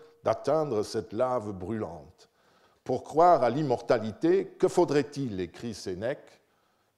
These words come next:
qu'un homme ressuscitât ? » Je n'ai pas besoin de souligner l'arrière-plan. Je terminerai avec un ouvrage qui a également exercé une très grande influence, bien au-delà du cercle des,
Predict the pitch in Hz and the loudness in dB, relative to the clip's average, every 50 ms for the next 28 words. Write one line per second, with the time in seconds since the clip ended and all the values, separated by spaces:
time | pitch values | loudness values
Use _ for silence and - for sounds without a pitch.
0 | _ - - - 101 110 127 139 143 120 107 98 117 - - 117 107 - - 104 | _ -10 -8 -6 -4 -2 -2 -2 -2 -2 -4 -4 -4 -4 -6 -8 -10 -10 -10 -12
1 | 92 - - 85 95 92 101 104 87 85 95 92 - 104 101 87 90 92 92 92 | -10 -8 -8 -8 -8 -10 -14 -18 -16 -16 -16 -10 -8 -6 -6 -4 -6 -6 -6 -4
2 | 107 117 120 123 120 110 95 85 82 90 90 90 90 - - - - - - - | -2 0 0 0 0 -2 -4 -6 -6 -4 -2 -2 -2 -4 -6 -12 -20 -16 -12 -8
3 | 113 104 95 92 95 101 120 123 113 107 110 110 113 107 101 - - - 92 85 | -8 -8 -6 -6 -6 -4 -2 -2 -2 0 -2 -2 -2 -2 -4 -6 -10 -16 -16 -16
4 | 78 92 _ _ _ _ _ _ _ _ _ _ _ _ _ - - _ _ - | -16 -18 _ _ _ _ _ _ _ _ _ _ _ _ _ -20 -20 _ _ -8
5 | - 131 131 - 175 156 147 147 139 135 147 170 156 139 107 104 117 113 - - | -6 -4 2 4 4 4 4 2 2 2 2 4 4 2 2 2 0 0 0 0
6 | 113 104 104 101 104 127 156 175 175 170 123 104 92 - - - - _ _ _ | -2 -2 -4 -4 -2 0 2 2 2 0 -4 -8 -12 -12 -16 -20 -20 _ _ _
7 | _ _ _ _ _ - 120 123 120 123 120 - - - 143 147 131 127 120 120 | _ _ _ _ _ -2 2 4 6 6 4 4 2 0 -2 2 4 4 2 2
8 | 131 175 214 190 143 117 101 101 104 117 - - - - 156 156 147 123 107 95 | 2 0 0 2 2 0 0 0 0 -2 -2 -2 -2 -2 0 2 2 0 0 -4
9 | 90 - - - 160 156 127 127 135 131 120 110 113 104 - - 95 90 101 117 | -6 -8 -4 -2 -2 -2 -2 -2 -2 -2 -2 -2 -4 -4 -6 -10 -10 -6 -4 -2
10 | 147 170 170 - - - 113 107 143 156 147 135 120 107 110 120 143 170 165 127 | -2 -2 -2 -4 -8 -10 -6 -2 -2 0 0 0 -2 0 2 4 4 4 4 2
11 | 104 104 95 - - 143 143 139 - - 104 98 98 90 87 95 95 92 92 | -2 -8 -6 -4 -2 -2 -2 -2 -6 -10 -8 -6 -6 -6 -6 -6 -6 -6 -8